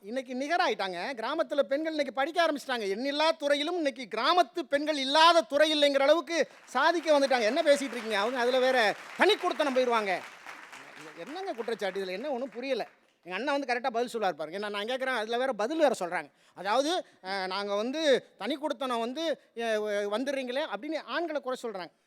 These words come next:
சொன்னீங்களா இல்லையா? அதை நாங்க குடிக்காதீங்கன்னு சொன்னா மட்டும் கேட்க மாட்டீங்க, அஹ், சிகரெட் அடிக்காதீங்கன்னு கேட்க மாட்டீங்க, தனி கொடுத்தனம் வந்தா மட்டும் ஏன் வந்துடுறீங்க அப்படின்னு எங்களை, நம்மளை தான் குறை சொல்றாங்க.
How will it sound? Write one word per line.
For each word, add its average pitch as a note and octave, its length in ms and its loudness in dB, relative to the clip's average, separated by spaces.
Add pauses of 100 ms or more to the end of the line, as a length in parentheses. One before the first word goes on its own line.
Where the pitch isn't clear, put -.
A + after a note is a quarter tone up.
(260)
சொன்னீங்களா C#4+ 260 -2
இல்லையா? F3 220 0 (360)
அதை A3+ 160 0
நாங்க G#3 260 0
குடிக்காதீங்கன்னு D#4 480 0
சொன்னா C#4+ 240 -4
மட்டும் D#4 200 -6
கேட்க D#4 280 -2
மாட்டீங்க, B3 340 0 (440)
அஹ், A3 400 -2
சிகரெட் D#4+ 340 -6
அடிக்காதீங்கன்னு D4 340 0
கேட்க C#4 380 -2
மாட்டீங்க, A#3 320 -4 (260)
தனி E4+ 140 2
கொடுத்தனம் E4 320 0
வந்தா D4+ 180 0
மட்டும் E4+ 220 -2
ஏன் E4+ 200 2
வந்துடுறீங்க D#4 500 2 (120)
அப்படின்னு C4+ 140 -12
எங்களை, C#4 280 -2 (180)
நம்மளை C#4+ 280 -6
தான் F#4 100 -4
குறை D4 160 -8
சொல்றாங்க. G#3 260 -8